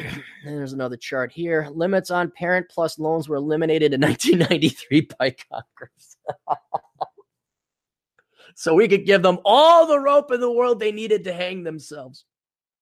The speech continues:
The researchers at Brookings note, and in twenty fourteen, eligibility for the loans was expanded to parent borrowers with weaker credit histories. Since then, at least another three hundred seventy thousand parents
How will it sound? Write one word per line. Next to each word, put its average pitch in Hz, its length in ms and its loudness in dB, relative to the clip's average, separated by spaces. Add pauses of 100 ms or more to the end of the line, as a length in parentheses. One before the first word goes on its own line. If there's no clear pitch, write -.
(460)
The 135 80 -6
researchers 165 580 -6
at 139 180 -2
Brookings 139 420 -8
note, 123 320 -4 (560)
and 143 140 -6
in 143 80 -4
twenty 175 260 -2
fourteen, 165 480 -4
eligibility 143 640 -2
for 127 200 -6
the 120 80 -6
loans 123 320 -4
was 110 100 -10
expanded 113 440 -6
to 107 60 -6
parent 117 340 -4
borrowers 123 560 0
with 107 180 -6
weaker 120 300 -4
credit 120 340 0
histories. 107 540 -6 (480)
Since 180 360 0
then, 160 260 4
at 151 120 2
least 151 220 -4
another 151 300 2
three 147 180 -4
hundred 139 240 -2
seventy 135 340 -4
thousand 120 480 -4
parents 147 520 -4